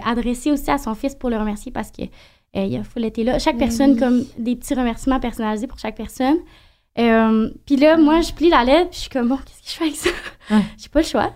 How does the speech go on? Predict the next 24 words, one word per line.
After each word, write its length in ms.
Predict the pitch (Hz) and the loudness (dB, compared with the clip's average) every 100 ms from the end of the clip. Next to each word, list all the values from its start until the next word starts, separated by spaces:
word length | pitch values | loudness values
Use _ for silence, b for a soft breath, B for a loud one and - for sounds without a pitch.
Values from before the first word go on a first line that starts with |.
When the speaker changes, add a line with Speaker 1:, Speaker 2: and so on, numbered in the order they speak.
| - | -8
Speaker 1:
je 140 | 240 | -4
vais 80 | 226 | -2
aller 280 | 214 269 285 | 0 2 0
la 140 | 247 | 0
donner 240 | 233 247 262 | 0 2 4
à 60 | |
mon 140 | 269 247 | 4 2
Speaker 2:
Ben 80 | 233 | 0
oui. 60 | |
Speaker 1:
beau-père. » 240 | 233 233 - | 0 0 -2
J'avais 320 | 247 247 262 285 | 0 4 6 6
le 100 | 269 | 4
Speaker 2:
Ah ! 180 | 349 | 2
Speaker 1:
feeling 400 | 403 339 320 359 | 4 6 6 6
qu'il 100 | 349 - | 2 0
fallait 160 | 254 | 0
que 40 | 269 | 2
je 40 | |
la 120 | 254 220 | 0 2
donne 240 | 233 285 | 4 6
à 80 | 220 | 6
Speaker 3:
Ah. 20 | |
Speaker 1:
mon 140 | 240 | 4
beau-père. 400 | 233 240 247 214 | 2 0 0 -2